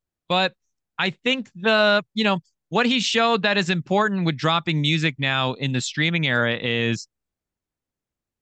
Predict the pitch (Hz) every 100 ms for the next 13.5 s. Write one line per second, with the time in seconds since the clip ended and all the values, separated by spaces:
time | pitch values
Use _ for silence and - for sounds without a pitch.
0 | _ - 233 208 208 180 190 262 254 247
1 | 202 196 185 165 165 202 170 180 175 -
2 | 185 170 208 226 233 226 240 214 180 202
3 | 226 254 190 190 196 - - 226 233 247
4 | 240 190 190 190 180 165 _ _ _ _
5 | _ 160 190 226 220 185 160 151 151 147
6 | 135 160 160 151 127 131 135 131 131 -
7 | _ _ _ _ _ _ - 214 240 -
8 | 190 240 202 127 196 220 190 185 196 190
9 | 160 110 160 165 180 131 156 151 165 160
10 | 147 139 131 139 131 123 135 127 - 175
11 | 127 123 123 117 _ _ - 127 202 202
12 | 147 139 131 165 175 220 214 202 185 -
13 | 202 185 - 190 202